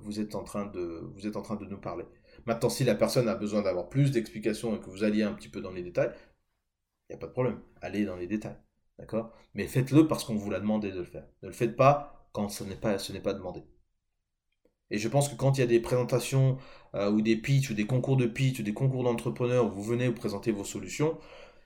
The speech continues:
si on vous donne cinq minutes, dites-vous bien qu'il y aura peut-être des questions, et si on laisse les questions, euh, aussi être posées aux, aux, aux, aux présentateurs, donnez-vous une marge. Donnez-vous une marge, même si, bon, on sait qu'on va poser des questions, mais s'il y a un engouement et que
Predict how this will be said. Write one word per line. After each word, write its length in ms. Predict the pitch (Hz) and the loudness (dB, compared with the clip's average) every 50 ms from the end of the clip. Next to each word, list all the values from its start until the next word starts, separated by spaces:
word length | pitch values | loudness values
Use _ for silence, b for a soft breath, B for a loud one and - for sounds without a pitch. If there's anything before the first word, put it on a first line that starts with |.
| B B _ _ | B B _ _
si 160 | - - 139 | -2 2 4
on 40 | 127 | 4
vous 140 | 117 120 123 | 4 4 4
donne 160 | 127 123 120 | 4 4 4
cinq 220 | 113 - 135 127 | 4 4 4 6
minutes, 420 | 127 127 127 131 139 160 170 147 - - - - _ | 6 6 8 8 8 6 6 4 0 -6 -16 -18 _
dites-vous 300 | - 120 117 113 117 117 | -4 -2 -2 0 0 0
bien 180 | 117 127 139 143 | 4 6 6 6
qu'il 120 | 139 - | 6 4
y 40 | 131 | 4
aura 180 | 110 110 113 110 | 4 4 4 2
peut-être 280 | - 117 120 120 117 | 0 0 2 2 2
des 100 | 110 117 | 2 0
questions, 340 | 110 117 117 110 - 135 135 | 2 2 0 0 0 2 2
et 60 | 120 | 2
si 140 | 107 107 - | 2 2 2
on 160 | 131 123 113 | 2 4 4
laisse 260 | 110 113 135 143 135 135 | 6 6 6 6 4 2
les 100 | 123 110 | 0 0
questions, 500 | - 120 110 - 139 139 135 127 110 95 | 0 -2 -2 0 2 4 4 4 4 2
euh, 180 | 98 98 92 | 2 0 2
aussi 340 | 98 104 104 - - 120 117 | 0 -2 -2 -2 0 2 2
être 220 | 110 107 - - | 4 2 0 -4
posées 400 | - - 110 107 104 110 107 104 104 B B B B - | -6 -4 0 2 2 2 2 0 -2 B B B B 0
aux, 220 | 117 120 117 113 | 2 4 4 6
aux, 400 | 107 107 104 - 110 110 107 110 | 4 2 2 0 -2 -2 0 2
aux, 600 | 107 104 104 101 87 107 107 107 107 104 104 104 101 - | 2 2 2 0 0 0 2 2 2 0 0 -4 -6 -8
aux 120 | 107 107 | -8 -8
présentateurs, 760 | 107 - 113 104 104 104 - 98 - - 135 147 160 156 156 B B B B B B B B _ - | -6 -4 -2 -2 -2 -2 -2 -2 0 2 2 2 2 0 -2 B B B B B B B B _ -20
donnez-vous 480 | - - - 131 135 139 139 135 151 156 | -4 2 6 8 8 10 8 8 6 6
une 60 | 147 | 6
marge. 320 | 147 165 165 - - - b b b b b b b b b _ _ _ | 6 6 4 4 2 -2 b b b b b b b b b _ _ _
Donnez-vous 360 | - 110 110 117 113 113 123 127 | -2 0 2 2 2 2 0 0
une 120 | 123 117 | 0 2
marge, 240 | 139 147 135 - 110 | 4 4 4 4 2
même 160 | 113 123 120 | 2 0 0
si, 340 | - - - 139 139 139 135 | 0 -2 2 4 4 4 4
bon, 380 | 117 113 123 131 127 113 101 95 | 4 4 4 4 4 4 4 2
on 60 | 95 | -2
sait 160 | 95 - 131 120 | -4 -4 -4 -2
qu'on 120 | - 110 | 0 2
va 140 | 104 107 104 | 4 4 4
poser 280 | 104 - - 107 107 | 2 0 -2 -2 0
des 100 | 107 107 | 0 0
questions, 320 | 107 113 117 113 - 147 139 | 0 0 -2 -2 0 0 0
mais 100 | 113 104 | 0 0
s'il 320 | 104 - - 143 143 143 | 0 -2 -2 -2 0 2
y 80 | 131 120 | 4 4
a 80 | 113 | 6
un 100 | 110 110 | 6 6
engouement 520 | 117 113 107 107 107 107 113 123 135 135 113 | 6 4 4 4 4 4 6 6 6 6 4
et 100 | 98 - | 2 0
que 200 | - 113 101 | -2 -2 -2